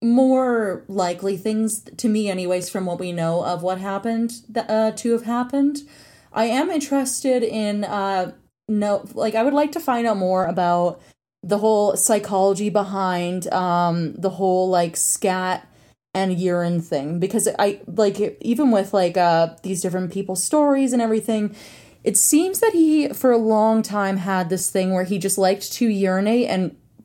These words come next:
poop on her belongings. So I don't know if that's, like, a jealousy thing or if it means something else, but psychologically it is supposed to mean something. So I would be interested in learning more about what the heck that whole thing means too.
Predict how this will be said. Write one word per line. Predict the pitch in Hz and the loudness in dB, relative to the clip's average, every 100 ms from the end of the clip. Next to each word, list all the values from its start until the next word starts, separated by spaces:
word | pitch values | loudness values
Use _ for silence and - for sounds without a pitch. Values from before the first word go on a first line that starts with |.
| _ | _
poop | - 220 220 | -2 2 2
on | 214 | 2
her | 208 180 | 2 2
belongings. | 170 170 165 160 - 101 - | 4 4 2 0 -4 -6 -6
So | - 185 | 0 2
I | |
don't | 214 285 226 | 4 4 4
know | 214 208 208 | 4 4 2
if | |
that's, | 202 180 196 | 2 2 2
like, | 175 160 - - - - - - _ | 2 2 0 -18 -20 -20 -20 -20 _
a | 175 | 0
jealousy | 240 254 277 269 277 | 4 6 4 4 4
thing | 262 262 247 226 | 4 4 4 4
or | 180 | 2
if | 196 | 2
it | 180 | -2
means | 185 190 - | 0 0 0
something | 190 175 165 | 0 2 2
else, | 165 214 | 4 2
but | - 185 | 0 -2
psychologically | - 302 285 233 214 196 196 196 180 | 2 4 4 4 2 2 -2 0 0
it | 170 - _ - | -2 -6 _ 2
is | 220 - | 2 4
supposed | 214 202 185 | 2 2 0
to | 202 | -2
mean | 175 170 165 | 0 0 0
something. | 160 151 165 156 | -2 -4 -6 -6
So | 165 185 | 0 2
I | 185 202 | 4 4
would | 202 | 2
be | 226 | 0
interested | 185 185 170 175 | 0 -2 -4 -2
in | 170 165 | 0 2
learning | 170 165 165 | 2 2 0
more | 165 | 0
about | 165 160 | 2 2
what | 160 | 0
the | - | -2
heck | 165 165 - | -4 -4 -2
that | 165 165 | -2 0
whole | 151 | -2
thing | 143 151 156 | -2 -6 -6
means | 151 156 - | -6 -8 -6
too. | 165 151 - | -4 -4 -4